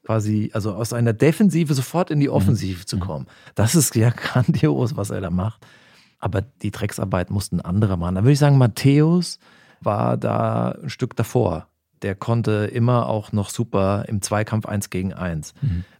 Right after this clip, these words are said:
Speaker 1: Beckenbauer gegen Charlton, äh, ha-, im W-M-Finale sechsundsechzig auch viel gerannt und gekämpft. Aber da hat so ein bisschen an der Technik,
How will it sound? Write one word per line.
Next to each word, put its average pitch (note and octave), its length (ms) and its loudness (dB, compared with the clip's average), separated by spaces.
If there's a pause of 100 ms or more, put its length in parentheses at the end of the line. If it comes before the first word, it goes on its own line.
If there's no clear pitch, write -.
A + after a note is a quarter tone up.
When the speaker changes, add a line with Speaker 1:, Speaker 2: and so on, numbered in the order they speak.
Speaker 1:
Beckenbauer A2+ 520 2
gegen G#2+ 260 -2
Charlton, B2 800 -2 (580)
äh, G2 60 -4
ha-, F#2+ 680 -4 (100)
im G2 280 0
W-M-Finale G#2 600 0
sechsundsechzig G#2+ 1000 -6 (120)
auch C3+ 640 2 (200)
viel C3+ 260 4
gerannt C3 640 4 (360)
und B2+ 80 0
gekämpft. B2 500 0 (640)
Aber G#2 220 0
da A2 260 2
hat G#2 140 0
so - 80 2
ein G#2 80 2
bisschen C3 320 2
an A2 80 0
der G2+ 100 0
Technik, - 680 -4